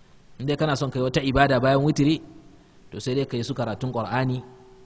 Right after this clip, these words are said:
da sauran nafilfilu na azkar da sauransu, amma ba nafila na sallah ba.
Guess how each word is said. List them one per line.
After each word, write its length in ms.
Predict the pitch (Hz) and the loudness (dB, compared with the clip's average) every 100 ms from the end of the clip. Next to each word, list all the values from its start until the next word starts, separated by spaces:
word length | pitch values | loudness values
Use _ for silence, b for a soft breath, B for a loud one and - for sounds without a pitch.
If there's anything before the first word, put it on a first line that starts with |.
| - - - - - | -20 -20 -20 -20 -16
da 100 | 107 | -8
sauran 300 | 127 131 131 | -4 -4 -2
nafilfilu 720 | 135 127 117 110 127 139 139 - - - - - - _ _ - | -2 -2 -6 -4 -2 0 -2 -8 -20 -20 -20 -20 -20 _ _ -10
na 320 | 117 127 127 113 | -4 -2 -2 -2
azkar 520 | 117 104 135 135 113 | -6 -2 0 0 0
da 60 | 107 | -4
sauransu, 520 | 117 123 139 131 120 | -2 0 -2 -4 -4
amma 200 | 110 131 | -2 0
ba 140 | 131 117 | 0 0
nafila 380 | 120 127 123 107 | 0 -2 -2 -4
na 80 | |
sallah 300 | 101 110 101 | -6 -6 -8
ba. 80 | 85 | -10